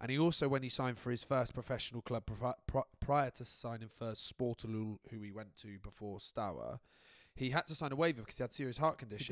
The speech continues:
Speaker 2: did indeed.
Speaker 1: He had serious heart conditions, and he had to sign a waiver to basically say, um, "We won't insure you if anything happens."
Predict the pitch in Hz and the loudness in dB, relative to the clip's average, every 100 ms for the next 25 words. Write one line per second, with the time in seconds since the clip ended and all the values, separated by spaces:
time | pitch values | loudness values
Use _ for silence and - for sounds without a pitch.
0 | 135 117 120 139 95 - 127 - 147 135 | 2 2 2 0 -2 -8 -4 0 2 2
1 | 151 143 135 120 117 110 127 160 165 147 | 2 0 -4 -8 -8 -6 -4 -4 -4 -4
2 | 143 131 139 135 113 110 127 117 117 - | -2 0 0 0 -2 -2 -2 -2 -6 -6
3 | 120 - 120 113 110 - _ _ 110 113 | -4 -2 -2 -2 -6 -10 _ _ -4 -4
4 | 113 - _ _ 127 139 131 120 117 - | -4 -16 _ _ -2 2 4 2 0 0
5 | 139 127 104 98 113 107 113 117 113 127 | 2 2 -2 -6 -10 -10 -8 -6 -6 -6
6 | 165 - | -6 -10